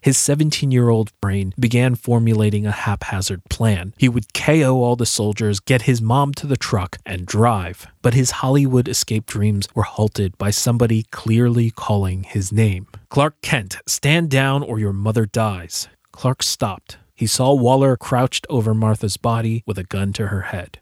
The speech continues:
and his eyes began to blaze red involuntarily.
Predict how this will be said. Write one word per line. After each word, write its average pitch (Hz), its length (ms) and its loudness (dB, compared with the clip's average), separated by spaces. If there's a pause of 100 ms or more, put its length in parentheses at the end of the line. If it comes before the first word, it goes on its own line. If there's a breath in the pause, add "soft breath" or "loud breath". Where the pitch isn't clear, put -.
and 113 100 0
his 123 240 2
eyes 123 360 2
began 107 400 0
to - 80 -4
blaze 104 400 -2
red 113 460 2
involuntarily. 101 1120 -2